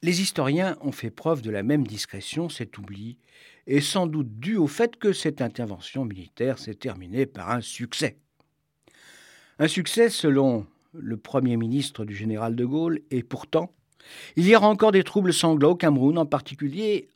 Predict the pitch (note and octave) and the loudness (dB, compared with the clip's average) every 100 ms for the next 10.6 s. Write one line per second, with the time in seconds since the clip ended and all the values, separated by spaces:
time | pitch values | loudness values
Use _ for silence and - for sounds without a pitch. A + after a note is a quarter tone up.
0 | - B2+ C#3+ G#3 F3 - F#3 C3+ - A2+ | -6 -2 0 0 -2 -4 -6 -8 -8 -6
1 | G#2+ - G3+ G3+ E3 G#2+ - - C4 D3 | -6 -6 -6 -4 -4 -6 -14 -6 0 4
2 | D#3 D#3+ C#3+ C#3 A#2+ - D3 C3 G#2 - | 6 6 2 0 -4 -2 0 0 -2 -8
3 | G#2+ G#2+ G#2+ A#2 - A3 C#3 A#2 A#2 A2 | -6 -4 -2 -4 -2 -2 -2 -4 -4 -2
4 | A#2+ G2+ F#2+ G#2+ - C#3 G2+ G2 B2 A2 | -2 -4 -6 -10 -8 -8 -6 -2 -2 -2
5 | - G2+ - F3 G3+ - - - - _ | -6 -10 -8 -8 -10 -12 -20 -20 -20 _
6 | - F#3 C#3 A2 - D#3+ C3 G#2 F#2 - | -2 0 0 -2 -2 0 2 0 -6 -8
7 | A2 - - - - G#3 A#3+ G3+ C#3+ G2+ | -16 -16 -18 -6 -2 0 0 0 0 -2
8 | - G#2 A2 - B2 A2+ - G#3 D#3+ G#2+ | -6 -8 -8 -8 -6 -6 -2 -2 0 -4
9 | A2 A2+ A2+ C#3 A#2 G2 A#2 C#3+ F3+ B2 | -4 -2 0 -2 -2 -6 -6 -4 -4 -4
10 | E3+ C#3+ - A2+ - - | -6 -8 -6 -6 -6 -14